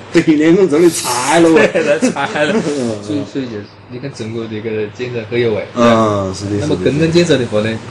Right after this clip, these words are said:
Speaker 1: 那是
Speaker 2: 就，就像你讲的，
Speaker 1: 干电子啊。
Speaker 2: 也没，也没那个讨论的可能性，是吧？<laughs> 这些东西。
Speaker 1: 那讨论就跑路了。
Speaker 2: <laughs> 对。
Speaker 1: 嗯，
Speaker 2: 所以，
Speaker 1: 嗯。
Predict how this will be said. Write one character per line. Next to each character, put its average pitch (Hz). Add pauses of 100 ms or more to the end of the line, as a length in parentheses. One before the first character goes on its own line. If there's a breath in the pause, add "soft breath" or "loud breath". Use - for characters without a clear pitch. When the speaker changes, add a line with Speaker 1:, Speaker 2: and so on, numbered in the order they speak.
(120)
Speaker 1:
那 110
是 110
Speaker 2:
就， 104
就 113
像 113
你 -
讲 120
的， 117
Speaker 1:
干 -
电 117
子 98
啊。 92
Speaker 2:
也 120
没， 117
也 113
没 107
那 120
个 123
讨 131
论 175
的 143 (100)
可 170
能 131
性， 180
是 151
吧？ 180
<laughs> -
这 175
些 131
东 123
西。 139
Speaker 1:
那 156
讨 147
论 175
就 117 (200)
跑 156
路 113
了。 92 (160)
Speaker 2:
<laughs> 120
对。 113 (200)
Speaker 1:
嗯， 101
Speaker 2:
所 -
以， 120
Speaker 1:
嗯。 92